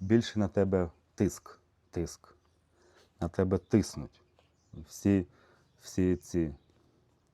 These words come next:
поднебесні простори, так? І духовно тиснуть, і через людей на тебе тиснуть, і, і так тиснуть. Тому нельзя сказати, що «ой, той священик поганий». Н-, невідомо.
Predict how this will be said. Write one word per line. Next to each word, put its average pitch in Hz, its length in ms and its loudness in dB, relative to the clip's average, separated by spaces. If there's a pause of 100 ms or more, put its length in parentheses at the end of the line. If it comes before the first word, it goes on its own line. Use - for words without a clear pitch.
(480)
поднебесні 92 720 4
простори, 85 680 -2
так? 90 240 -4 (300)
І 87 120 -4
духовно 104 600 6
тиснуть, 101 580 2 (440)
і 90 100 0
через 95 340 2
людей 95 300 4
на 98 120 2
тебе 95 300 0
тиснуть, 95 520 -2 (840)
і, 78 180 -8
і 101 140 -2
так 107 240 -2
тиснуть. - 600 2 (640)
Тому 98 200 0
нельзя 110 260 4
сказати, 95 420 4
що - 260 -6 (380)
«ой, 92 180 -2
той 92 180 -4
священик 87 480 -6
поганий». 76 500 -8 (300)
Н-, 98 360 -8
невідомо. 135 580 -2